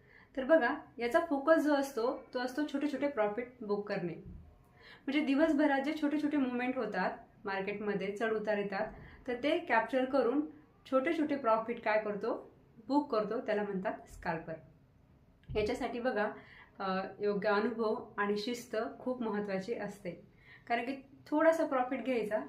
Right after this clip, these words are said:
आणि बुक करायचा, झाला की बाजूला व्हायचं, थोडा, थोडा प्रॉफिट झाला की बुक करायचा, अशा पद्धतीने ही ट्रेडिंग चालते. मग हे लोक काय करतात, दिवसभरात दहा, वीस, पन्नास, शंभर असे ट्रेड करत राहतात आणि छोटे छोटे प्रॉफिट काय करतात, बुक करतात. ठीक आहे.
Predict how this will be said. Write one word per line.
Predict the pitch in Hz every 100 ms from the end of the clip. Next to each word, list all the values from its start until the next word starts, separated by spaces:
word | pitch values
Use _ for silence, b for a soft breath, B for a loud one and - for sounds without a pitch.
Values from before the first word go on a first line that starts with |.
| -
आणि | - 208
बुक | 208 208
करायचा, | 190 170 160 180
झाला | 190 214 214
की | 214 302 - -
बाजूला | 185 180 185
व्हायचं, | 180 170 160 - - - -
थोडा, | 208 202 202
थोडा | 208
प्रॉफिट | 208 214 214 220
झाला | 233 190
की | 180
बुक | 220 208 202
करायचा, | 175 170 -
अशा | 214 226
पद्धतीने | 233 226 208 208
ही | 208 202
ट्रेडिंग | 202 185 277 -
चालते. | 220 180 165 165 - B B B
मग | 240
हे | 277
लोक | 277 294
काय | 285 277
करतात, | 254 233
दिवसभरात | 208 240 233 220 220
दहा, | 214 220 226 220
वीस, | 214 220 220 -
पन्नास, | 208 202 208 208
शंभर | 220 208 202
असे | 196 247 285 - B B B
ट्रेड | - 226 302
करत | 233 240 262
राहतात | 226 196 214
आणि | 214 214 220
छोटे | 208 214
छोटे | 202
प्रॉफिट | 202 196 190 202
काय | 196 185
करतात, | 190 185 262 - - - -
बुक | 202 214 202
करतात. | 139 127 135 - - - - - - - - - _ -
ठीक | 269 269
आहे. | 254